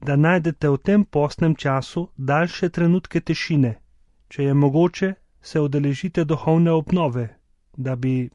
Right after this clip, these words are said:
pregledali svoje življenje v luči načrta ljubezni nebeškega Očeta. Pustite se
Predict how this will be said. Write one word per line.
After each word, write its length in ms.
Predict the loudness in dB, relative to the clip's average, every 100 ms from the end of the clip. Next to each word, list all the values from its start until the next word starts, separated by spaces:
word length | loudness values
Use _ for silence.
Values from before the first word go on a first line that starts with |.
| -12
pregledali 580 | -8 -4 -2 0 0 -2
svoje 340 | -4 -4 -4
življenje 560 | -2 -2 2 4 4 4
v 40 |
luči 360 | 2 0 0 0
načrta 680 | 0 0 -4 -4 -6 -6 -6
ljubezni 640 | -4 -2 0 0 0 0
nebeškega 680 | 2 2 0 -6 -6 -6 -4
Očeta. 540 | -4 -4 -8 -6 -10 -14 _ _ _ _
Pustite 540 | -6 -4 -4 -6 -2 -2
se 300 | 0 -2